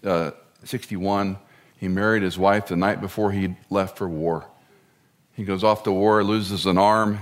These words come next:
becomes a prisoner of war, was promoted to the level of major.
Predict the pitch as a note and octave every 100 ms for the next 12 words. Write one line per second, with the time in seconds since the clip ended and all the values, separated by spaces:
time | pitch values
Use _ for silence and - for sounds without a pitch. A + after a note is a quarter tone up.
0 | F#2 F#2 G2 F2+ - A2+ G2+ G#2 F#2+ F2
1 | G2 G#2 G#2+ F#2+ - - _ _ _ -
2 | _ _ _ - F#2+ - G2 G#2+ G#2 A2+
3 | F#2+ F#2+ F#2+ G2+ F2+ F2+ D#2+ G2+ G#2 G2
4 | G#2+ G2